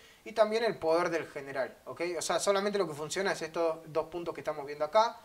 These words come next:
Libro de habilidades y especialidades. Nada más. Qué buena síntesis, ¿eh? Bueno, no sé cuánto va de directo, pero ahora que ya quedó todo más o menos claro... Ah, voy a sacar el general de acá porque si no lo van a estar buscando y no lo van a encontrar nunca.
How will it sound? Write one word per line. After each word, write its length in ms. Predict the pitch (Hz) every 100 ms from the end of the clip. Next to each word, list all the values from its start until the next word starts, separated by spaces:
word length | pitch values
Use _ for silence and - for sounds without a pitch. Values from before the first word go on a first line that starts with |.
| - - -
Libro 380 | - 214 269 233
de 40 | 202
habilidades 640 | 196 202 214 226 233 - 175
y 200 | 208 160
especialidades. 840 | - 135 - 123 117 110 - - _ - - _
Nada 140 | 151 110
más. 200 | 110 - - _ _ -
Qué 80 |
buena 220 | 233 180 131
síntesis, 480 | 135 123 113 123
¿eh? 140 | - - - - - - _ -
Bueno, 240 | - 123 - _ -
no 80 |
sé 140 | 202 247
cuánto 280 | 226 220 196
va 800 | 175 196 175 147 135 127 123 120
de 120 | 127
directo, 600 | 131 127 131 - 208 247 - _ _ _ _ _
pero 380 | 151 170 208 175
ahora 580 | 160 180 214 190 165 147
que 120 | 151
ya 180 | 170 202
quedó 220 | 196 196
todo 180 | 208 202
más 180 | 190 185
o 20 |
menos 220 | 190 190
claro... 640 | - 185 190 185 185 185 -
Ah, 140 | 123 120
voy 120 | 127
a 40 |
sacar 240 | 127 120 123
el 80 |
general 340 | 110 113 113 117
de 40 | 113
acá 120 | 120
porque 220 | 117 117
si 120 | -
no 160 | 117 127 - _ _ - - _ _ _ _ _ _
lo 120 | 127
van 100 | 120
a 20 |
estar 180 | 120 143
buscando 460 | 139 120 - 147 156
y 40 |
no 60 | 127
lo 80 | 131
van 80 | 127
a 20 |
encontrar 320 | 123 117 127
nunca. 320 | 123 127 -